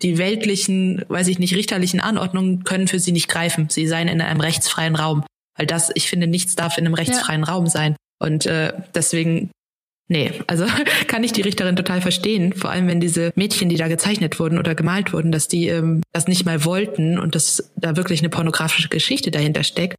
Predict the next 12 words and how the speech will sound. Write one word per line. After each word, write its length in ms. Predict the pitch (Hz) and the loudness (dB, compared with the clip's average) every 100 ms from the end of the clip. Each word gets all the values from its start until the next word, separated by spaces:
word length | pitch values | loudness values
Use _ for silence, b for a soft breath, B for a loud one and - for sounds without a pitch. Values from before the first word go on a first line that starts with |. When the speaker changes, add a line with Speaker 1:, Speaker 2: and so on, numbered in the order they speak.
| _ | _
Speaker 1:
dann 160 | 160 160 | -2 0
willst 280 | 185 233 - | 0 0 0
du 40 | |
doch 180 | 156 156 | 0 0
nicht, 180 | 165 170 | 0 0
dass 120 | 151 | 0
das 160 | 160 - | 0 0
für 80 | 160 | 0
die 80 | |
Nachwelt 460 | 156 151 151 156 143 | 2 0 0 0 0
erhalten 460 | - 147 269 330 147 | 0 0 0 0 0
bleibt. 460 | 143 143 - - | 2 0 -2 -6